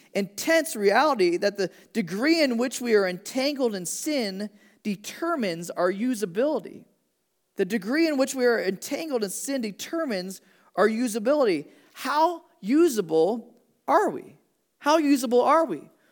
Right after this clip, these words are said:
When God looks down, he's like, "Man, that's a vessel. That's the, that's the Starbucks mug. I wanna grab that one, and I wanna, I wanna use, I wanna, I wanna pour myself through that vessel. I wanna be used." Are you like the,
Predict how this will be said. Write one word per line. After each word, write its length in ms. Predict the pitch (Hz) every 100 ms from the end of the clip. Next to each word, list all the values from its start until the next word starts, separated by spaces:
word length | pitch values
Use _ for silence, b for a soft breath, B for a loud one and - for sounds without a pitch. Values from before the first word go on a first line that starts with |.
| -
When 120 | 185
God 200 | 247 247
looks 200 | 269 -
down, 180 | 233 247
he's 100 | 202
like, 140 | 170
"Man, 240 | 196 240 208
that's 160 | 220
a 60 | 190
vessel. 400 | 147 208 208 202
That's 160 | 240 214
the, 80 |
that's 240 | 190 254 -
the 60 |
Starbucks 600 | - - 226 254 180 151
mug. 200 | 151 147
I 80 | 185
wanna 140 | 247 170
grab 400 | 151 208 220 202
that 200 | 220 214
one, 160 | 214
and 100 | 196
I 80 | 208
wanna, 220 | 220 175 B B -
I 80 |
wanna 140 | 226 196
use, 280 | 180 247 226
I 80 |
wanna, 220 | 233 208 185
I 80 | 233
wanna 220 | 214 170
pour 420 | - - 262 254
myself 580 | 220 214 - 233 208 - -
through 320 | 208 254 262
that 220 | 220 190
vessel. 380 | 185 220 233 190
I 80 | 190
wanna 160 | 226 202
be 120 | 202
used." 420 | 190 247 226 170 b b -
Are 120 | 196
you 180 | 254 262
like 320 | 214 180
the, 80 | -